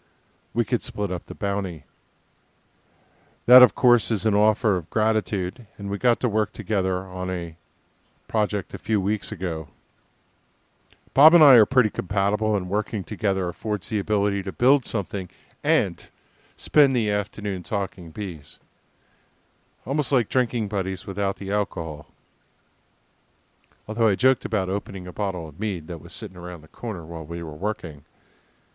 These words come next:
So building the boxes was a glue and screw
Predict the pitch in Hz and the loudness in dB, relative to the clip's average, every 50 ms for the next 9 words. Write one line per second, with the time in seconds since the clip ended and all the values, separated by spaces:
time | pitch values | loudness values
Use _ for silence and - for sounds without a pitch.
0 | _ _ _ _ _ _ _ _ _ _ _ _ _ - - 131 123 165 185 185 | _ _ _ _ _ _ _ _ _ _ _ _ _ -2 -2 6 8 10 10 10
1 | 180 165 147 127 110 123 127 123 131 135 - - 147 127 107 120 113 101 - 113 | 10 8 6 2 4 4 4 4 4 2 2 0 -2 -2 0 0 -2 0 0 0
2 | 98 92 90 85 80 87 92 107 120 123 127 127 135 135 - - 113 104 104 101 | 0 0 -2 -4 -8 -6 0 6 8 8 8 8 6 2 -2 -6 -4 -4 -2 -2
3 | 98 98 - - - - - - 131 120 104 95 92 101 110 | -2 -4 -6 -8 -10 -10 -4 0 0 2 2 2 0 -2 -4